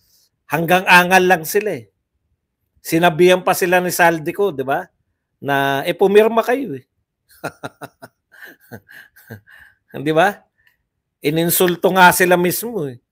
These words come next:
Wala sila nagawa eh. Kapatid pa ng presidente yun.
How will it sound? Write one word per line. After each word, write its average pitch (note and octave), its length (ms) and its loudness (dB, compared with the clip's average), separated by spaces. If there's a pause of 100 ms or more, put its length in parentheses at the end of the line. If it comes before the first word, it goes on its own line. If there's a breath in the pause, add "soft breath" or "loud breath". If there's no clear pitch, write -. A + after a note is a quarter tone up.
(100)
Wala D3 240 4
sila D#3 320 0
nagawa C#3+ 480 -2
eh. - 80 -20 (1040)
Kapatid E3 560 0
pa E3+ 80 6
ng D#3+ 160 2
presidente E3 720 0
yun. D#3 320 -4